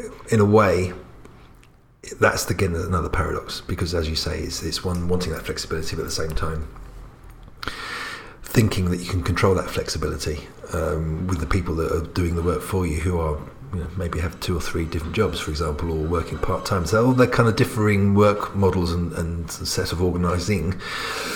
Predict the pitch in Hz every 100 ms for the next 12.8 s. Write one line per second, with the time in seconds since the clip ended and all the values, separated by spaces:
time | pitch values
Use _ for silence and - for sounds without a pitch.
0 | - - - - - - - 98 95 90
1 | - 87 - 95 92 90 92 87 90 -
2 | 87 117 107 - - - - - - 98
3 | 95 92 - 98 107 - 98 95 90 -
4 | - - 107 110 80 85 98 - - -
5 | - - - 107 107 110 107 113 107 131
6 | 151 87 - - 87 - 107 - 107 107
7 | 95 - 98 90 90 90 87 - 95 95
8 | 95 90 85 85 98 92 - - - 85
9 | 87 80 87 87 92 90 87 87 - -
10 | - 101 87 87 - - 95 98 90 87
11 | 98 98 92 90 104 98 98 87 104 101
12 | 95 92 90 87 101 98 90 87